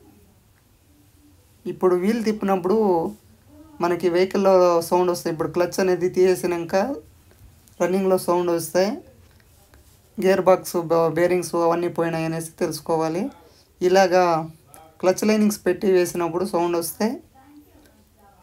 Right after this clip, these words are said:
ఫేస్ డ్రైవ్ బేరింగ్ లేదంటే ఫేస్ డ్రైవ్ ఇలాంటివి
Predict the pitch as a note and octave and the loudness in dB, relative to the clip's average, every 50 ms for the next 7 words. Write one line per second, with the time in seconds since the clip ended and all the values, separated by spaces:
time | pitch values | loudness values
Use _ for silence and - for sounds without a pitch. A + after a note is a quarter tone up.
0 | _ _ _ _ _ _ - - F#3+ G3+ G#3 G#3 - F#3 F3 E3+ D#3 F3 F3 F3+ | _ _ _ _ _ _ -4 0 0 0 0 2 2 2 0 2 2 2 2 2
1 | F3 F3+ F3+ F3 F3 F3 E3+ E3 D#3 E3 E3 E3 E3 E3 - F3 F3 F3 D#3 E3 | 2 0 0 0 0 2 2 2 0 0 -2 -2 -4 -2 -2 -2 -2 -2 0 0
2 | E3 D#3+ D#3 E3 E3+ E3+ - - - E3 E3+ E3+ E3+ E3+ E3+ E3+ E3+ | 0 0 0 -2 -4 -6 -6 -8 -8 -4 -2 -2 -2 -2 -2 -4 -2